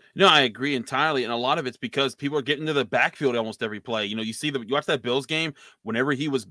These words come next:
whenever he was in the, in the backfield, if, if the, if he might have gotten a carry, the linebackers, the safeties, they were flying up to the line. They're like, "Hey, we're,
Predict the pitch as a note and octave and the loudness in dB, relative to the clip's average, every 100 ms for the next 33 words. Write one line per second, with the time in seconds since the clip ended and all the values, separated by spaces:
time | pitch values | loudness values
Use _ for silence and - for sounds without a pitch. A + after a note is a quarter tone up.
0 | - A#2+ B2 D3 C3+ C#3 B2 C3 B2+ A#2+ | -8 -4 -2 -2 -2 -2 -2 -2 -2 -2
1 | B2+ G#2+ A2+ B2+ D3 D#3+ - - - A#2 | -2 0 0 0 -4 -4 -4 -14 -10 -8
2 | A#2 B2+ A#2 B2 G#2+ A2+ - F3 B2 A#2 | -4 -4 -4 -4 -4 -8 -6 -2 2 6
3 | C#3+ E3 C3+ D3+ C3+ C3 D3 D3 D#3+ C3+ | 6 6 6 6 6 0 2 2 2 2
4 | G#2+ B2 C#3+ D3+ C#3+ A#2+ A2+ C3+ D3+ D#3+ | 0 0 4 4 2 -4 -2 -2 -2 -4
5 | D3+ A#2+ B2 G2+ - C3 C#3+ C#3 D3+ - | -4 -2 -2 -4 -2 2 4 4 2 0
6 | C#3+ C#3+ C#3+ A#2 G#2+ G2+ C#3 A2+ A#2+ | -4 0 0 0 -2 0 0 2 -4